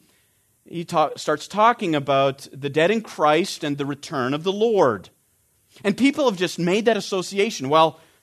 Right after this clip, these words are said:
that's on Paul's mind. These two groups are associated, or these two issues are associated.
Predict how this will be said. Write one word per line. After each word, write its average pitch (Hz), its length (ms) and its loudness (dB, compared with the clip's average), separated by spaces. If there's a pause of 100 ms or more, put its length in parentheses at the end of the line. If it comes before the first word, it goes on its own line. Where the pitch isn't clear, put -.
(160)
that's 160 200 -2
on 180 140 2
Paul's 175 300 0
mind. 180 320 2
These 131 200 -6
two 202 220 -6
groups 175 400 2
are 151 120 0
associated, 175 760 -2
or 127 80 0
these 131 200 -6
two 190 180 -2
issues 175 340 -4
are 139 80 0
associated. 123 840 -6